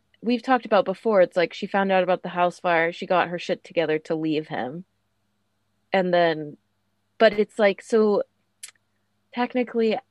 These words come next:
she had to have some sort of heads up at the very least.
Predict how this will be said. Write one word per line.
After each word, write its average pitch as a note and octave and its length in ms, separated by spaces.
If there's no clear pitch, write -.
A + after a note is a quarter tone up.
she A#3 220
had A3 300
to A3+ 80
have G#3+ 200
some F3 380
sort E3 220
of D#3 100
heads D#3 440
up C3+ 320
at A3 140
the G3+ 80
very G#3 460
least. E3+ 600